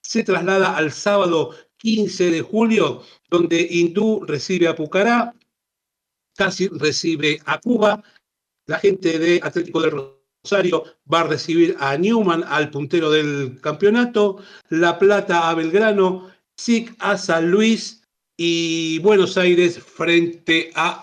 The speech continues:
Alumni. Continuando con la información de la Urba, como recién decíamos, eh, no va a haber campeonato del Urba Top doce y el próximo sábado los Pumas van a enfrentar a los All Blacks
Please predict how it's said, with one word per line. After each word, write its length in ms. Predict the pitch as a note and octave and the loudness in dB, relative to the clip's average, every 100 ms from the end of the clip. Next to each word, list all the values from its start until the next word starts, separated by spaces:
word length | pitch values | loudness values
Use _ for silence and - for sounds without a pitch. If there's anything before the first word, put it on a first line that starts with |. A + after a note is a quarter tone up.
| C#3+ | -6
Alumni. 720 | C#3 B2+ A2+ G#2+ G#2 G2 F#2 _ _ _ _ | -4 -2 -2 -4 -12 -12 -14 _ _ _ _
Continuando 600 | - A3+ A3+ A#3+ C4 C4 G#3+ | -2 -2 0 0 2 0 2
con 240 | F3+ E3+ | 4 4
la 160 | D#3+ D#3+ | 4 0
información 580 | F3 E3 D#3+ - G3+ | 0 -2 -2 -2 -2
de 300 | F#3 F#3+ F#3+ F#3 | 0 0 0 -4
la 220 | D#3 - | -4 -2
Urba, 600 | G#3 F#3+ D3 D3+ F3 F3+ _ _ | 2 2 2 0 -2 -4 _ _
como 180 | D#3 D3+ | -4 -2
recién 320 | D3 D3 G3 | -2 -2 -2
decíamos, 680 | F3+ F3 F#3+ F#3 F#3+ F#3+ - _ _ _ | -2 -2 0 0 2 -2 -6 _ _ _
eh, 460 | B2+ B2+ A#2 A2+ A2+ | -6 -4 -4 -4 -6
no 240 | C#3 E3+ F#3 | -2 0 2
va 100 | F#3+ | 2
a 20 | |
haber 260 | F#3 F#3 F#3 | 2 0 0
campeonato 800 | E3+ E3+ E3 E3+ F#3 F#3+ F#3 F#3 _ _ _ _ _ _ _ _ _ - | -4 -4 -2 -2 -2 -2 -4 -8 _ _ _ _ _ _ _ _ _ -8
del 300 | C#3 D3 F#3 | -4 -2 2
Urba 300 | F3 E3+ - | 2 2 0
Top 180 | D#3+ D3+ | -2 0
doce 300 | F3 C3+ D3 | 0 0 -6
y 20 | |
el 120 | C3+ | -4
próximo 360 | E3+ E3+ E3 D3 | -4 -2 -4 -2
sábado 480 | F#3 F#3 F3 E3+ - - _ | 0 2 2 0 -6 -20 _
los 220 | D3+ D#3 | -4 -2
Pumas 300 | - G3+ F3+ | 0 2 2
van 140 | F3 E3+ | 2 0
a 20 | |
enfrentar 380 | - D3+ D#3+ E3+ | -2 -6 -2 -2
a 60 | |
los 160 | D#3+ B2 | -2 -4
All 100 | D#3+ | -2
Blacks 340 | E3 F#3+ F#3 | 0 -2 -4